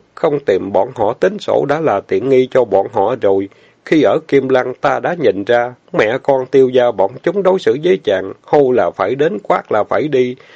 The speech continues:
nhưng lại rất giả hoạt, đánh một cây gậy lớn lại thưởng một quả táo ngọt, làm trong lòng tướng công hài lòng.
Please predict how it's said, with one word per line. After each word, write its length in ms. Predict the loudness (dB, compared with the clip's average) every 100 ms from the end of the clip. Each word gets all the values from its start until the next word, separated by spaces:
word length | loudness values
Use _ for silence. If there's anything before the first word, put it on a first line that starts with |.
| -20 _
nhưng 240 | 0 2 0
lại 200 | -2 -2
rất 140 | -2 -2 0
giả 140 | 0
hoạt, 360 | 2 2 0 -4
đánh 280 | -4 -4 0
một 220 | -2 0
cây 140 | 0 2
gậy 200 | 2 2
lớn 280 | 0 0 0
lại 160 | -2 -2
thưởng 240 | -4 0
một 120 | -2 0
quả 180 | 0 0
táo 260 | -2 -2 -2
ngọt, 240 | -2 -2 _ _ _ _ _
làm 300 | 0 0 0
trong 240 | -2 0 2
lòng 240 | 0 0
tướng 260 | 0 0 0
công 240 | -2 -2 -2
hài 200 | -2 0
lòng. 300 | -2 -4